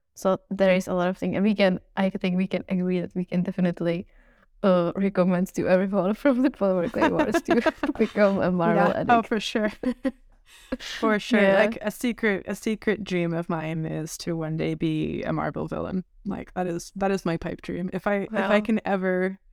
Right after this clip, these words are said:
Speaker 2: like, I don't care who. Like, <laughs> I'll just take whatever. But, like, yeah,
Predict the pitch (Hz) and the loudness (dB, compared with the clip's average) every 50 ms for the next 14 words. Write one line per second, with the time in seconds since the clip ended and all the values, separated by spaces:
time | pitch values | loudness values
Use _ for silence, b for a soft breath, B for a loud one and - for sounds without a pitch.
0 | _ _ _ _ _ - - _ _ _ _ - 185 190 190 - 202 202 214 208 | _ _ _ _ _ -20 -20 _ _ _ _ -4 -4 -2 -2 0 0 0 0 -2
1 | 214 - - 185 170 160 151 160 156 151 151 _ - - - - 185 190 - 226 | -2 -4 -4 -4 -4 -4 -4 -8 -10 -12 -14 _ -20 -14 -8 -6 -6 -4 -4 -8
2 | - - - 320 339 - 381 370 - - 359 339 - - - 208 190 - 202 185 | -8 -4 -2 -2 0 0 -2 -2 0 0 -2 -2 -2 -2 -2 -2 -2 -2 -2 -2
3 | 180 175 170 165 170 170 170 B B B B B B B B B B _ _ - | 0 0 -2 -2 -2 -6 -6 B B B B B B B B B B _ _ -4
4 | - 185 180 180 175 - - - - - - - 185 180 175 170 - - - - | -2 0 0 0 -2 -6 -8 -12 -18 -14 -8 -6 -4 -4 -4 -6 -10 -18 -20 -20
5 | - _ _ _ - _ _ _ _ - - - 202 190 185 170 170 | -20 _ _ _ -20 _ _ _ _ -18 -10 -4 -2 -2 0 0 -2